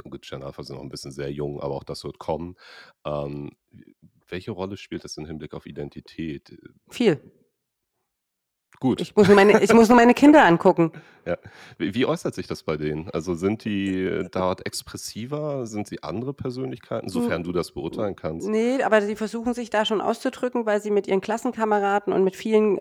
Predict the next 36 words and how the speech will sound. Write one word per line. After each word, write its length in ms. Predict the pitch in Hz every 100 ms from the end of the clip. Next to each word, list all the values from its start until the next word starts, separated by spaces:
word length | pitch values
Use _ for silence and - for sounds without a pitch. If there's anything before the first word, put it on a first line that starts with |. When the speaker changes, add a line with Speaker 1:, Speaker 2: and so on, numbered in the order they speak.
| -
Speaker 2:
virtuell 720 | 170 196 - - 170 170 170
oder 280 | - 165 -
im, 600 | 180 190 180 175 170 - _ _
was 160 | - 170
weiß 100 | 175
ich, 120 | 175
bei 120 | 160
Roblox, 440 | 165 160 160 160 -
sowas 180 | 156 165
spielt 200 | - 185
mein 440 | 165 151 151 -
Sohn 200 | - 160
alles, 360 | - 139 147 -
äh, 160 | - - -
da 140 | 165
kommunizieren, 760 | - 190 175 165 - 156 202 285 _ -
die, 100 | -
Speaker 1:
Mhm. 220 | 78 95 - _
Speaker 2:
so. 360 | - 196 233 - - - - -
Und 160 | 190
da 40 | 185
fragt 280 | 175 185
mein 160 | 185 180
Sohn, 240 | 175 196
der 100 | 175
eigentlich 240 | - 165 170
so 120 | 196
im 100 | 180
normalen 360 | 160 165 208 190
Leben 260 | 175 175
nicht, 380 | 185 202 - -
dem 120 | 165
ist 80 | 165
eigentlich 220 | - 151
Kleidung 280 | 165 160 156
egal, 460 | 147 143 147 -